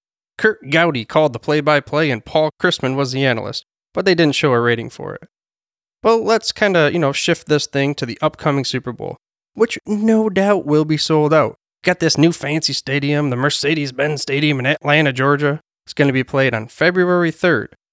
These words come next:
at six thirty Eastern. It's gonna be between the old timers and the young guns. We've got the New England Patriots and the,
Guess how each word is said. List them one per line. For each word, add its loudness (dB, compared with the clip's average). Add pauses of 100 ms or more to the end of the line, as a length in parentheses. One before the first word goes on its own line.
(140)
at -6
six -2
thirty 2
Eastern. -6 (580)
It's -6
gonna 4
be 0
between -2 (360)
the -2
old 0
timers 0 (260)
and 2
the 4
young 2
guns. -6
We've -10
got -4
the -8
New 2
England 2
Patriots 0
and 2
the, 0